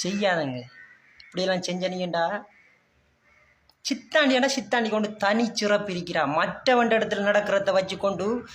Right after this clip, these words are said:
அவன் அது செய்றான், இவன் இது செய்றான், நீங்க செய்யாதங்க. சித்தாண்டி என்றா அதுக்கு ஒரு தனி உங்களுக்கு விளங்கு, நான் சொல்ல வேண்டிய அவசியம் இல்லை. உண்ட சிறப்பை நீ கொண்டு போ, நீ இப்படித்தான் செய்வான்டா, நீ அப்படித்தான் செய். காலம் காலமா அதை கொண்டு வா.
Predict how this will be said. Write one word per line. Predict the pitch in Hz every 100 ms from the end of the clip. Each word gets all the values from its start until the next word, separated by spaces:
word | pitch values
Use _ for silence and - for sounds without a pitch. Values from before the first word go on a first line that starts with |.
| -
அவன் | - 208 233
அது | 220 214
செய்றான், | 214 202 208
இவன் | 214 220
இது | 214 226
செய்றான், | 240 220 202 196 202 233
நீங்க | 254 226
செய்யாதங்க. | 226 226 226 196 165 156 139 - - _ _ - - _ - _ - - -
சித்தாண்டி | - 254 - 339 311 262
என்றா | 277 269
அதுக்கு | 269 269
ஒரு | 240
தனி | 254 269 226 - _ _ _ _ _ 214
உங்களுக்கு | 240 226
விளங்கு, | 233 277 262
நான் | 214 220
சொல்ல | 220 226 247
வேண்டிய | 262 233 214
அவசியம் | 214 220 226 190
இல்லை. | 190 156 - _ _ _ _ _ -
உண்ட | 247 240
சிறப்பை | 233 226 233 226
நீ | 220
கொண்டு | 214 214 208
போ, | 208
நீ | 196
இப்படித்தான் | 202 220 226 226 240
செய்வான்டா, | 220 226 214 214
நீ | 277
அப்படித்தான் | 262 - 254 294 254
செய். | - 294 254 139 - - - -
காலம் | - 269 285 262
காலமா | 247 269 277 269
அதை | 262 262
கொண்டு | 269 277 277
வா. | 214